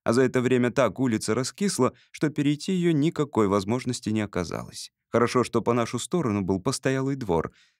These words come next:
Там и заночевали, а утром в телеге нас домой доставили. Нудная была жизнь. Чиновники ходили друг к другу в карты играть. Был и клуб, очень убогий. Там иногда какой-нибудь шулер обчищал чиновничьи карманы.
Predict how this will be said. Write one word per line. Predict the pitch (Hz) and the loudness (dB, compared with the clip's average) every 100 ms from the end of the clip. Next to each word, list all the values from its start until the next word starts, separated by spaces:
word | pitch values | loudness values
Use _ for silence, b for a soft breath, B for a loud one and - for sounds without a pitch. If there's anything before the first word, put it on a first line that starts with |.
| - | -2
Там | 180 147 | 0 2
и | |
заночевали, | 110 110 104 135 190 185 170 _ _ - | 2 2 0 -2 0 0 -2 _ _ -4
а | 156 | -2
утром | 180 123 107 | 0 -2 -4
в | |
телеге | - 101 113 120 | 0 0 0 0
нас | 110 101 | 0 0
домой | 104 101 90 87 - _ | 0 -2 0 -4 -8 _
доставили. | 90 85 - 67 62 - - _ _ _ _ _ - | -4 -2 -4 -10 -12 -16 -20 _ _ _ _ _ 0
Нудная | 147 180 98 95 98 | 2 2 2 0 0
была | 95 110 123 | -2 -2 -4
жизнь. | 101 64 - - - _ _ | -6 -8 -10 -14 -20 _ _
Чиновники | - 131 127 117 113 | -2 2 2 2 0
ходили | 117 - 113 113 | 0 0 0 2
друг | 101 117 104 | 2 0 0
к | |
другу | 139 135 107 | -2 0 -2
в | - | -2
карты | 151 123 - 85 | -2 -2 -4 -6
играть. | 78 - - - - - | -4 -6 -10 -10 -20 -6
Был | 101 120 120 | 2 4 4
и | |
клуб, | 104 151 190 185 - | 0 -2 -2 -2 -4
очень | 101 98 110 | -2 0 0
убогий. | 127 113 82 64 62 - b b | 0 0 -2 -2 -12 -16 b b
Там | 127 117 | 0 2
иногда | 107 98 120 | 2 2 2
какой-нибудь | 113 101 113 107 113 - | 2 0 0 0 -4 -4
шулер | - 110 90 | 0 2 2
обчищал | 98 92 127 113 104 87 | 0 -2 -2 0 0 0
чиновничьи | - 95 101 101 - | 0 -2 -2 -6 -6
карманы. | 92 95 80 55 - - | -2 -2 -2 -6 -10 -14